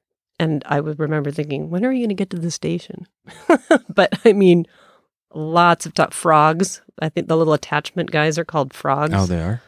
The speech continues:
Speaker 1: Lots of talk about what kind of frogs you're gonna have and, you know, direct fixation versus, I mean, I, it's all this lingo that these engineers use, but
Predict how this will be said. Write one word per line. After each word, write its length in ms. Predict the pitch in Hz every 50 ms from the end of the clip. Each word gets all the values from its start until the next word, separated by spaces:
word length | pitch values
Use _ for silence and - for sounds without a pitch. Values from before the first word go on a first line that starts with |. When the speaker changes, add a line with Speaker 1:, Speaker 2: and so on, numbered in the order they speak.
| _ _ _
Speaker 1:
Lots 300 | - 160 165 170 - -
of 80 | 156
talk 240 | - - 156 143 135
about 180 | 151 147 139 -
what 160 | 143 139 139
kind 160 | - - 147
of 60 | 135
frogs 320 | - - 139 135 139 139 143
you're 60 | 147
gonna 200 | 143 147 143 143 151
have 300 | 147 135 135 139 139 131
and, 200 | 143 143 143 - _ _ _ _ _ _ _ _ _ _ _ _ _ _ _ _ _ _
you 160 | - 165 156
know, 360 | 147 143 139 135 135 135 143 151 _ _ - 175 - - - _
direct 340 | - 151 151 165 165 - -
fixation 800 | - - 165 160 - - 170 156 156 - - 160 147 151 151 151
versus, 600 | 143 147 147 147 - - 147 143 139 143 139 -
I 80 | - 151
mean, 220 | 156 151 151 147
I, 140 | 139 143 - - - _ _ _ -
it's 160 | 147 - - -
all 180 | 156 151 147 147
this 240 | 143 147 135 -
lingo 460 | - 143 143 151 156 147 139 143 139 139
that 160 | 135 143 -
these 160 | 139 135 139
engineers 500 | 147 151 139 143 147 147 147 143 143 -
use, 260 | 147 135 139 143 135
but 260 | - _ 151 143 143